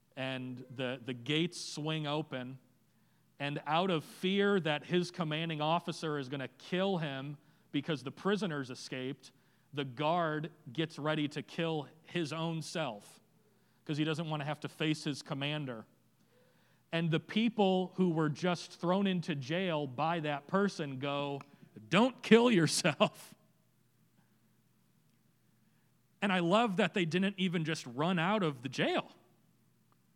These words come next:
They even had the wherewithal to, in that moment, g-, turn to their oppressor and say, "Don't harm yourself. We're here.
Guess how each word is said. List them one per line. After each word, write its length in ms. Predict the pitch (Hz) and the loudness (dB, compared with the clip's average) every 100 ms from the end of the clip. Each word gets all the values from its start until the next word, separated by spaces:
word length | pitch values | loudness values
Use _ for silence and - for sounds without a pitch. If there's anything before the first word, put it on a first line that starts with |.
| _ _ _ _ _ _ - | _ _ _ _ _ _ -16
They 220 | 120 190 | 0 2
even 380 | 254 247 220 190 | 6 4 4 2
had 280 | 202 202 | 2 2
the 80 | 160 | 2
wherewithal 760 | 143 143 180 196 160 156 143 147 | 2 4 4 4 2 2 0 -2
to, 220 | - 156 | -2 -2
in 200 | 170 208 | 2 4
that 240 | 202 185 | 4 2
moment, 720 | 151 160 202 214 127 123 - - _ _ _ _ 120 | 2 6 6 6 2 -6 -14 -20 _ _ _ _ -18
g-, 80 | - _ | -18 _
turn 380 | - 226 254 262 | 0 2 2 2
to 140 | 214 | 0
their 240 | 185 180 160 | 2 2 0
oppressor 680 | - 262 285 - 143 101 - _ _ _ _ _ _ _ _ _ _ | 0 0 0 -2 -6 -8 -14 _ _ _ _ _ _ _ _ _ _
and 160 | 165 160 | -4 -2
say, 520 | - 175 160 156 143 - _ _ _ _ _ _ _ _ _ _ - | 0 0 0 0 -2 -8 _ _ _ _ _ _ _ _ _ _ 0
"Don't 200 | 156 277 | 2 4
harm 320 | 190 262 330 | 6 6 6
yourself. 640 | 285 - 165 131 120 - - _ _ _ _ _ _ _ _ _ _ _ _ _ _ _ | 4 2 0 -4 -8 -14 -20 _ _ _ _ _ _ _ _ _ _ _ _ _ _ _
We're 380 | 151 156 262 277 | 2 8 10 8
here. 600 | 190 254 294 254 135 | 8 6 6 6 4